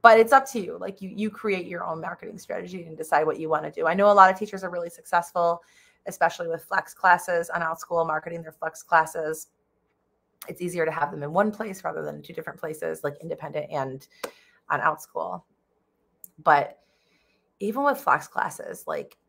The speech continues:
the rules for flex classes are so insane and they don't work for all teachers. So even that, if you wanna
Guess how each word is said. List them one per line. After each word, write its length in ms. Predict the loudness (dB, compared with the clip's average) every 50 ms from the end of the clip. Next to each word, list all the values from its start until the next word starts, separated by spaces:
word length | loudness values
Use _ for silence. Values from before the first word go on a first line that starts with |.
| _ _
the 120 | -6 -4 -4
rules 300 | -2 -2 -2 -2 -4 -6
for 140 | -10 -12
flex 280 | -8 -4 -6 -6 -6 -6
classes 380 | -6 -4 -4 -4 -4 -6 -8 -8
are 120 | -8 -12
so 1040 | -12 -14 -14 -6 -2 0 2 2 4 4 4 2 2 2 0 0 2 2 0 0 -2
insane 1160 | -4 -6 -6 -8 -12 -14 -14 -14 -12 -12 -10 -10 -10 -12 -12 -14 -14 -14 -14 -14 -14 -14 -16 -16 _ _ _ _ _ _ _ _ _ _ _ _ _ -14
and 880 | -12 -10 -8 -8 -8 -8 -8 -10 -16 -20 -20 -20 -20 -20 -20 -20 -20 -20 -20 -20 -20 _ _ _ -8
they 60 | -6
don't 160 | -6 -6 -4
work 220 | -4 -6 -6 -6 -8
for 240 | -8 -8 -4 -2 -2
all 140 | -2 -2
teachers. 600 | -4 -8 -12 -14 -12 -10 -10 -10 -10 -10 -12 -16 -18
So 580 | -12 -4 0 2 4 4 4 2 0 -4 -8 _ _ _ _ _ _ _
even 320 | -10 -8 -6 -4 -4 -4 -4
that, 400 | -2 0 2 2 2 2 0 -4
if 140 | -12 -14
you 100 | -12 -10
wanna 340 | -8 -8 -6 -4 -6 -6 -6